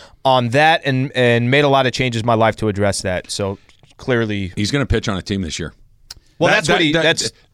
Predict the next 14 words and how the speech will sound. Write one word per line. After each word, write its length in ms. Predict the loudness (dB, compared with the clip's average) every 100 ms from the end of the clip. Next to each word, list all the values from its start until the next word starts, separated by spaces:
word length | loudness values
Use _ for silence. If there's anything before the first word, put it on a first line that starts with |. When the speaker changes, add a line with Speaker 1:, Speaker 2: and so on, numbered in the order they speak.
| -4
Speaker 2:
he, 80 |
Speaker 1:
to 80 | -2
go 160 | 2 4
back 180 | 4 2
to 80 | 0
what 120 | 0
you 80 | 0
said. 360 | 2 4 2 0
Speaker 2:
he, 140 | -2
he 200 | 0 0
needed 460 | 0 0 0 -2 -4
to 80 | -4
do 240 | 0 0
that. 300 | 0 -4 -8